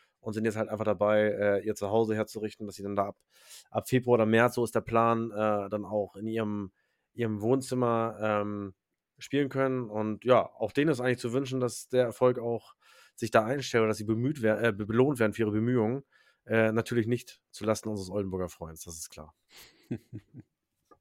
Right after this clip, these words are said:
Speaker 2: Ich mag deine Rücksicht. Ähm, tatsächlich finde ich die, ähm, Damen und Herren vom S C Verl auch durch die Bank sympathisch.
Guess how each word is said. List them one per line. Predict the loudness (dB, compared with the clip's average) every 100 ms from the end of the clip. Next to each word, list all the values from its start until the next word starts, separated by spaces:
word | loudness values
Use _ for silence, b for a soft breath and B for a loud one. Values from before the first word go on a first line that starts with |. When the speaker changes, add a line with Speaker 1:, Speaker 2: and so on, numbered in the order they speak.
| _ -18 B B B B
Speaker 2:
Ich | -8
mag | -6 -4
deine | -2 0
Rücksicht. | -2 -4 -8 -10 _ b b b -8
Ähm, | -4 -4 -2
tatsächlich | -4 -2 -2 -4 -6 -10 -16
finde | -8 -8
ich | -6
die, | -6 -8 -10
ähm, | -8 -8 -10 -16 _ -14
Damen | -8 -4 -2
und | -4
Herren | -4 -6 -6
vom | -10
S | -12
C | -12
Verl | -8 -8 -6
auch | -6 -6 -8
durch | -10 -8
die | -6
Bank | -6 -4
sympathisch. | -6 -4 -6 -6 -10